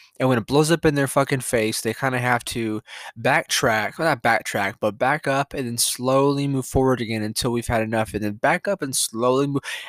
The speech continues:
except that's not gonna work anymore, and they know that, so they're going full steam ahead. Nothing coronavirus related, as in mandates, executive orders, all that shit, has gone through Congress.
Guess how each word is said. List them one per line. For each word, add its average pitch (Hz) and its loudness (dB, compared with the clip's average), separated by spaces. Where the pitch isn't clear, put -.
except 135 2
that's 135 4
not 165 4
gonna 143 2
work 143 4
anymore, 110 -2
and 110 -2
they 123 0
know 180 4
that, 107 2
so - 0
they're 123 4
going 139 4
full 156 6
steam 135 2
ahead. 113 0
Nothing 180 6
coronavirus 160 6
related, 135 2
as 139 2
in 139 2
mandates, 135 2
executive 135 0
orders, 127 2
all 131 2
that 123 2
shit, - 0
has 143 0
gone 170 6
through 175 4
Congress. - 2